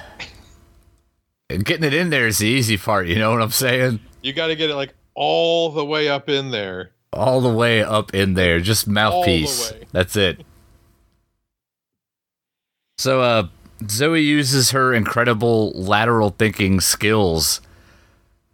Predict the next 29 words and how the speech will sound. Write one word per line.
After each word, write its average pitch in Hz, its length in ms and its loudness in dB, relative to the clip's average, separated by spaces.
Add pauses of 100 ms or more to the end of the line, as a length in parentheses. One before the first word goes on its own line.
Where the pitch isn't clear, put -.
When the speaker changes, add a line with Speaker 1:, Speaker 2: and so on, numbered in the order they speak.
(140)
Speaker 1:
to 98 220 2 (120)
figure 110 360 0
out 104 260 2 (520)
the 98 180 2
puzzle 101 500 2
to 92 60 0
get 101 140 2
her 104 140 4
out. 92 320 2 (320)
It's 98 180 -4
like 117 140 0
a - 20 4
bunch 110 220 0
of 101 60 0
screens, 110 680 2
but 101 160 0
if 95 160 0
you're 104 180 2
at 98 120 -2
the 101 80 2
right 107 200 2
angle, 104 360 2
you 95 160 4
see 113 260 0
different 101 380 -2 (340)
things 107 340 0
on 98 200 2
the 85 60 -2
screens. 92 800 0